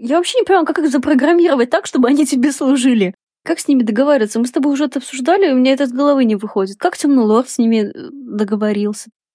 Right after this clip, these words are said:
Кто принес жертву, тот и новый хозяин, или как? Как они заставили их охранять школу, при этом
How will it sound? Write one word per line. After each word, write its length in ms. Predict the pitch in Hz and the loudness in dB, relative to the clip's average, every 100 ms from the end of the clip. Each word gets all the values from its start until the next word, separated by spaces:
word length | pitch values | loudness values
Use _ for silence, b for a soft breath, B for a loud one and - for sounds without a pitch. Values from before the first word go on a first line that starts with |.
| _ | _
Кто 200 | - 285 | -4 -2
принес 340 | 269 269 277 | 2 2 2
жертву, 360 | 240 262 277 262 | 2 0 -2 -2
тот 200 | 262 262 | -2 0
и 100 | 262 | 0
новый 320 | 254 262 254 | 2 2 2
хозяин, 460 | 254 269 311 427 262 | 0 0 2 2 2
или 140 | 208 | 0
как? 300 | 214 208 - - _ _ | -4 -8 -12 -20 _ _
Как 160 | - 359 | -4 2
они 160 | 311 269 | 2 4
заставили 480 | 254 294 254 233 | 2 0 2 2
их 120 | 226 233 | 0 0
охранять 340 | 240 233 226 | -2 -2 -2
школу, 400 | - - 508 339 | -4 -2 0 0
при 200 | - 240 | -2 -2
этом 300 | 247 262 220 | 0 -2 -6